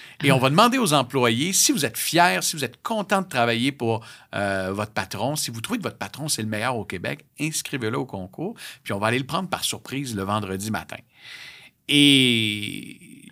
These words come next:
Speaker 1: j'adore le vendredi parce que c'est annonciateur du week-end, mais j'adorais mes vendredis parce que je partais très tôt le matin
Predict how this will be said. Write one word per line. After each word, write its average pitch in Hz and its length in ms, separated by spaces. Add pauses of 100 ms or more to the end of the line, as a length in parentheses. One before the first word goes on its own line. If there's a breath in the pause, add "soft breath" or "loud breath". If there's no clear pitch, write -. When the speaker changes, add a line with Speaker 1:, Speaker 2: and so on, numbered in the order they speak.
Speaker 1:
j'adore 139 480
le 139 80
vendredi 123 460
parce 147 180
que 113 100
c'est 113 140
annonciateur 113 540
du 117 100
week-end, 110 400
mais 107 160
j'adorais 104 460
mes 117 120
vendredis 98 480
parce 110 200
que 98 100
je - 80
partais - 260
très - 220
tôt 175 160
le 156 60
matin 117 340